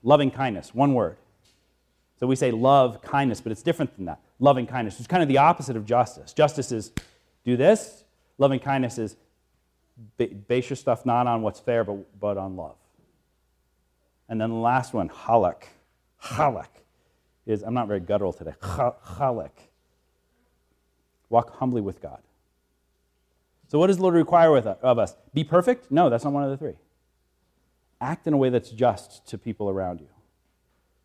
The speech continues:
Love kindness. Be filled with this loving kindness.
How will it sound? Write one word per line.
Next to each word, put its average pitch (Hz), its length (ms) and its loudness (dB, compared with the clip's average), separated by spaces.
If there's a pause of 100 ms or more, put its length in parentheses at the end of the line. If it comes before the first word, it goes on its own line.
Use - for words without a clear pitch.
Love 147 520 4
kindness. - 840 -10 (360)
Be 127 120 -4
filled 156 480 0
with 123 160 -4
this 110 180 -12
loving 101 240 -6
kindness. 90 380 -18